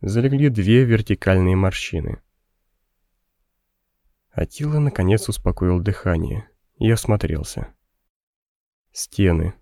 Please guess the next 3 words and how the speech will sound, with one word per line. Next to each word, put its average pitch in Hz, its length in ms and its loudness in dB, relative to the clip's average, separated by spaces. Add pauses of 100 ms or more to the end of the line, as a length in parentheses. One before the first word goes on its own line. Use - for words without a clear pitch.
(440)
пол, 92 360 0 (840)
сводчатый - 560 -2
потолок 113 640 2